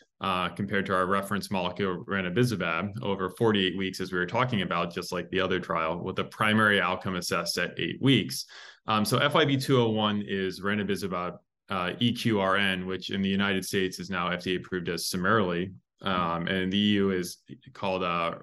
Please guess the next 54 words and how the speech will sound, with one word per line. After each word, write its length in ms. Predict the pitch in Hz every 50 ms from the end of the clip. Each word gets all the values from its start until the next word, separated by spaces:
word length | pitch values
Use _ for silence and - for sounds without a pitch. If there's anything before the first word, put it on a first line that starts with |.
| - -
Ranibizio. 800 | - 104 98 95 92 90 104 107 95 - - - - - - - - - - - - - - - - - _ _ _ _ -
F 160 | - 131 127 135
Y 200 | 165 151 147 123
B, 440 | 113 120 120 120 117 113 113 107 104
uh, 160 | 104 101 98
two 220 | 98 - - 123 113
oh 60 | 110
one, 200 | 104 101 104 98
again, 180 | 98 95 98 95
was 140 | 95 90
approved 320 | 98 - - - 131 123 107
by 80 | 113
the 100 | 107 107
F 120 | 101 98 98
D 120 | 110 101
A 140 | 95 95 95
in 100 | 92 90
August 460 | 98 101 101 98 98 95 95 - -
of 280 | 98 92 92 90 90 -
twenty 520 | - - 110 107 104 98 95 95 95 92
twenty-two, 760 | - - 104 98 95 98 - - 127 123 139 165 175 170 - _ _ -
uh, 300 | 107 101 92 92 92 92 92
and 160 | 98 95 98
it 40 | 98
was 180 | 101 101 95
based 280 | 98 127 131 135 131 127
in 140 | 120 113 107
large 380 | 104 104 104 104 101 - -
part 240 | - 107 101 98 90
based 280 | 98 92 92 - - -
on 300 | - 95 95 92 90 90
the 180 | 87 90 90 90
findings 460 | 90 - 101 101 101 92 92 95 95
from 200 | - 101 95 90
this 360 | 87 90 87 - - - - -
study, 380 | - - - 135 123 113 101 92
which 180 | 95 98 -
was 100 | 101 95
designed 300 | 90 98 104 101 98 98
explicitly 540 | 95 95 - - - 123 120 - 104 104 98
in 80 | 98 95
discussion 500 | 95 95 - 104 92 90 - - 95 90
with 140 | 90 90 87
the 100 | 92 90
regulatory 560 | 92 92 87 95 92 90 - - 87 87 85
authorities 560 | 85 - 92 87 87 85 87 87 87 87 -
in 80 | 87 82
the 80 | 82
U 240 | 82 82 82 82 82
S 260 | 82 80 80 - -
and 120 | 87 85 82
in 100 | 80 78
the 80 | 82
E 160 | 85 90 90